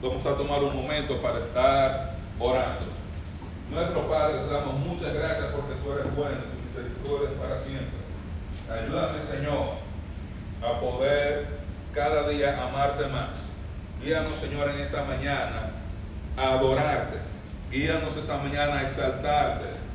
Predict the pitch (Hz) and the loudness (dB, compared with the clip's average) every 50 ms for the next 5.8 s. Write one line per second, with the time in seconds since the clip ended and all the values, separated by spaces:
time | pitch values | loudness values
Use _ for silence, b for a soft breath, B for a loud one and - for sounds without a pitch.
0 | - - 135 143 143 151 156 156 151 151 151 156 151 151 147 143 143 143 143 135 | -8 -6 -4 -2 0 2 4 4 4 4 2 0 -2 -4 -4 -2 -2 -2 -2 -4
1 | 135 135 131 131 123 123 - 143 143 143 135 143 - - - - - - - 147 | -4 -4 -2 -2 -4 -2 -2 0 0 0 0 -2 -2 -4 -6 -6 -6 -6 -6 -6
2 | 147 139 143 139 139 139 131 127 123 123 123 123 123 120 - - 123 123 - - | -4 -4 -4 -4 -4 -4 -4 -4 -4 -4 -4 -4 -4 -4 -4 -4 -6 -6 -4 -2
3 | 165 170 180 180 - - - - 120 135 - - - - - 117 110 95 90 - | 0 0 2 0 0 -2 -2 -2 -2 -2 -2 0 0 2 2 2 2 0 -2 -4
4 | 82 - - - - - - 127 127 131 151 170 - - 151 147 - 143 143 143 | -6 -6 -8 -8 -8 -8 -6 -4 -2 -2 -2 -2 -2 -2 -2 -2 0 2 2 2
5 | 135 131 - - 151 151 143 135 135 - - - 139 135 - | 2 0 0 0 0 0 0 0 -2 -4 -4 -4 -4 -2 -2